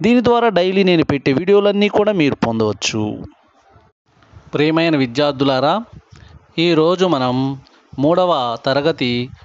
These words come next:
తెలుగు వాచకంలోని కవుల గురించి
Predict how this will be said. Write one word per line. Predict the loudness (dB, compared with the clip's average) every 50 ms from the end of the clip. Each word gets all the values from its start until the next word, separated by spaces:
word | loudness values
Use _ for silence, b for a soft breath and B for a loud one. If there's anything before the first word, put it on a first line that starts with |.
| B -18 -6 -4
తెలుగు | -2 0 2 2 2
వాచకంలోని | 2 2 2 0 -2 -4 -6 -4 -2 0 0 2 2 0 0 0 0 0 0 0 -2 -4 -4 -6 -10 _ _ B B B B B B -14 -6
కవుల | -4 -2 0 2 0 0
గురించి | 2 2 2 2 2 0 0 -2 -2 -2 -2 0 0 0 -2 -2 -4 -6